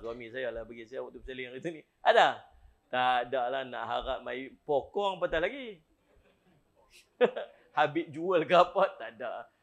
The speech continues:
Biasa mana ada orang nak bagi. Tak, tak, tak tahu. Tak, tak ada lah pula sampai nak bagi hadiah kan? Tak ada lah. Sebab dia satu, macam mana? Perkongsian kegembiraan dia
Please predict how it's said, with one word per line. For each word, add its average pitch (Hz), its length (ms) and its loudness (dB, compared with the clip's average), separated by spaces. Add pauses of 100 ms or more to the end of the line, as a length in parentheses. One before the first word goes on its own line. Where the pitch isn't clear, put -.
(120)
Biasa 262 480 4
mana 247 400 -4
ada 180 160 2
orang 175 240 -6
nak 123 120 -8
bagi. 165 160 -8 (200)
Tak, - 140 2 (140)
tak, 226 140 2 (220)
tak 208 120 4 (120)
tahu. 480 180 0 (920)
Tak, - 100 -2 (100)
tak - 140 4
ada 269 140 4
lah 175 100 2
pula 165 340 0
sampai 170 360 -2
nak 170 180 -8
bagi 170 240 -4
hadiah 160 720 -4
kan? 202 220 -12 (960)
Tak 214 120 -6
ada 208 140 -6
lah. 247 80 -8 (220)
Sebab 233 280 -2
dia 208 160 2
satu, 208 320 -10 (240)
macam 226 240 0
mana? 214 200 -4 (200)
Perkongsian 151 760 -2
kegembiraan 151 920 -2
dia 147 520 -8